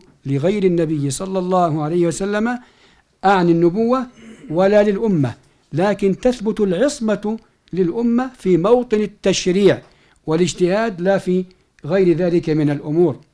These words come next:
لقوله صلى الله عليه وسلم: "لا تجتمع أمتي"، أي في تبني حكم أو رأي معين، "لا تجتمع أمتي على ضلالة". القضية الثانية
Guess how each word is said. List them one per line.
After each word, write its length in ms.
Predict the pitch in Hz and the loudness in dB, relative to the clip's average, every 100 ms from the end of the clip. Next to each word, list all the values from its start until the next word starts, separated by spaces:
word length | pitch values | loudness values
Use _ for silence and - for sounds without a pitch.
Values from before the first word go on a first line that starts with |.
| _ | _
لقوله 520 | 151 156 196 175 160 156 | -14 -2 0 2 2 0
صلى 280 | 165 160 | -4 -6
الله 440 | 147 165 170 143 135 - _ _ | -4 -2 0 -2 -4 -10 _ _
عليه 360 | 135 170 185 160 | -4 0 0 0
وسلم: 420 | 151 180 214 214 | -2 -4 -4 -4
"لا 220 | 180 180 | -2 -2
تجتمع 540 | 175 151 - 185 170 151 185 | -2 -6 -2 0 2 0 -4
أمتي"، 560 | 190 196 190 214 233 | -2 -2 -2 -4 -6
أي 120 | 156 147 | -8 -8
في 360 | - 175 131 - _ - | -2 0 0 -4 _ -10
تبني 540 | 147 175 180 147 131 | -4 -2 0 -2 -4
حكم 400 | 160 185 170 147 | -8 -10 -8 -8
أو 220 | 156 156 | -8 -10
رأي 180 | 185 185 | -4 -2
معين، 400 | 180 190 226 240 - - - | 0 -2 -4 -8 -12 -20 -6
"لا 100 | 180 | -4
تجتمع 560 | 185 170 190 180 170 185 | -2 -2 0 2 2 0
أمتي 360 | 170 160 160 | -2 -2 -2
على 180 | 147 135 | -2 -4
ضلالة". 400 | 123 110 107 110 - - _ _ - | -8 -12 -18 -20 -20 -20 _ _ -16
القضية 400 | 147 170 226 226 | -6 -4 0 0
الثانية 600 | 220 - 214 214 208 214 | -2 0 2 4 2 -2